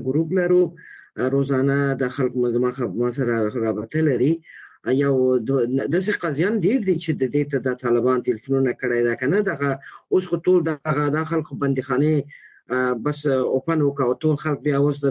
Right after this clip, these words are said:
ټول ګناهګار دي او، آ، څه جنایتکار دي، اوس بس د انتقام په، په س-، په فکر کې دي. آ، یو بل قاضي دی چې الحمدلله د اوس د افغانستان نه راوتی ده،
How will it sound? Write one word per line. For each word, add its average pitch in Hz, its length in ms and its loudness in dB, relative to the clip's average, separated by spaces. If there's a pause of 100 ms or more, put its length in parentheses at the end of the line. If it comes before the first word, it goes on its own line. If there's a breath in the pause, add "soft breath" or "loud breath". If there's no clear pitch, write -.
ټول 160 240 2
ګناهګار 139 500 0
دي 143 120 2
او، 131 100 2 (500 loud breath)
آ، 113 80 -4 (760)
څه 165 80 0 (500)
جنایتکار 147 520 0
دي، 143 120 0
اوس 156 200 2 (680 soft breath)
بس 151 180 -2
د 160 40 -2
انتقام 147 500 0
په، 143 140 0 (260)
په 139 80 0
س-، 127 360 0
په 127 80 -8
فکر 120 380 -2
کې 120 140 2
دي. 107 120 4 (560 soft breath)
آ، 135 340 0 (140)
یو 143 240 0
بل 151 200 -2
قاضي 160 360 -2
دی 180 200 0
چې - 160 -4 (100)
الحمدلله 151 540 2
د 139 80 -2
اوس 151 320 2
د 147 60 -2
افغانستان 127 560 -2
نه 143 100 2
راوتی 147 380 2
ده، 143 160 0